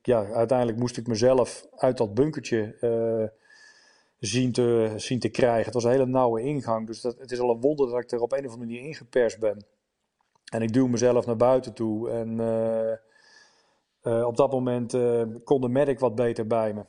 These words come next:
En die zegt tegen me: "Ed, heb je nog ergens last van buiten je been?" Ik zeg: "Ja, mijn arm, mijn linkerarm, eh, kan ik bijna niet bewegen." En het hield mijn arm op en het bloed, dat spoot daar op het pompen van het hart uit.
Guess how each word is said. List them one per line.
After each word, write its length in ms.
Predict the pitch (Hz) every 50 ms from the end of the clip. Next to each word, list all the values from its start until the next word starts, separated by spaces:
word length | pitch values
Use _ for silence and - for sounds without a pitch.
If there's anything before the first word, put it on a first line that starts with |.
| _ _
En 140 | 120 117 113
die 100 | 117 110
zegt 180 | 120 117 -
tegen 220 | - 123 117 110 110
me: 80 | 113
"Ed, 200 | - - 160 139
heb 100 | 131 123
je 60 | 127
nog 120 | 127 123 127
ergens 200 | 131 127 120 113
last 200 | 131 139 135 -
van 100 | 131 120
buiten 280 | 123 120 113 110 113
je 60 | 110 107
been?" 240 | 120 139 143 135
Ik 100 | 120 107
zeg: 20 | -
"Ja, 100 | 120 117
mijn 140 | 113 - -
arm, 260 | - 160 147 131 131 123
mijn 120 | 123 127
linkerarm, 540 | 127 120 113 117 120 139 143 139 135 135 127
eh, 80 | 123
kan 140 | 113 127 120
ik 60 | 117
bijna 220 | 120 117 113 113 107
niet 140 | 110 107 104
bewegen." 340 | 113 110 113 113 107 104
En 60 | 107 110
het 100 | 110 127
hield 160 | 127 120 120
mijn 120 | 123 123
arm 260 | 131 131 123 117 117
op 160 | 113 110 - -
en 80 | 113
het 120 | 110 104 110
bloed, 200 | 123 127 117 -
dat 160 | 113 - -
spoot 380 | - - _ 151 143 147 139
daar 140 | - 131 120
op 100 | 120 113
het 120 | 110 104 -
pompen 320 | - 143 131 120 123 113
van 140 | 107 120 117
het 100 | 113 -
hart 240 | 113 127 127 - 120
uit. 320 | 120 123 117 113 -